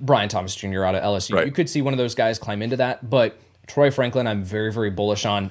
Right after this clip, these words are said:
Speaker 1: Uh, I compared him at the beginning of the show, cross between Will Fuller and Jalen Waddle. As far as the speed that he brings to the table and the role that he could occupy in an N F L offense, I really like Troy Franklin.
Speaker 2: And, and just to expand on that, I think if we've got five that we feel pretty good about in a one quarterback league,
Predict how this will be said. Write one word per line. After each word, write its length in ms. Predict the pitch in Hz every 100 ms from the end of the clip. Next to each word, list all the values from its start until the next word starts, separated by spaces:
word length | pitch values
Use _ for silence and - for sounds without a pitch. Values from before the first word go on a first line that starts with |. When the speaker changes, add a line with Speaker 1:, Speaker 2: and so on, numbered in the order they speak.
| -
Speaker 1:
Uh, 420 | 101 95 95 92 87 -
I 320 | 107 110 104
compared 320 | - 107 117 117
him 220 | 117 107
at 100 | 101
the 40 |
beginning 260 | 101 165 175
of 40 |
the 60 | 165
show, 240 | 175 165 160 - _
cross 340 | - 147 135 135
between 520 | 135 - 135 120 110
Will 200 | 120 120
Fuller 340 | - 123 120
and 240 | 113 104 101
Jalen 300 | 107 101 90
Waddle. 360 | 87 85 76 -
As 220 | 101 92
far 200 | 117 113
as 120 | 110
the 100 | 101
speed 400 | 95 - 123 123
that 100 | 123
he 120 | 120
brings 280 | 117 117 110
to 40 | 113
the 100 | 101
table 380 | 113 107 104 98
and 140 | 95
the 40 |
role 240 | 92 104 107
that 80 | 95
he 100 | 110
could 100 | 101
occupy 460 | 95 - 107 110
in 120 | 85 98
an 120 | 98
N 100 | 98
F 80 | 104
L 140 | 95 101
offense, 400 | 104 123 123 - - - - -
I 60 | 107
really 560 | 98 98 104 104 95
like 220 | 90 90
Troy 180 | - 82
Franklin. 360 | - 58 - 98 - - - _ _
Speaker 2:
And, 200 | 190 180 175
and 300 | 247 247 208 -
just 200 | - 170 -
to 100 | 127
expand 440 | - - 117 120
on 140 | 95
that, 160 | 90 90
I 100 | 87
think 220 | - 110
if 100 | 104
we've 140 | 98 92
got 340 | 123 127 -
five 460 | - 104 98 107 98
that 100 | -
we 140 | 98
feel 280 | - 104 95
pretty 320 | - 104 95
good 180 | 87 90
about 300 | 92 95 -
in 60 |
a 80 | 101
one 220 | 98 101
quarterback 560 | 107 110 107 107 104 -
league, 360 | 117 113 104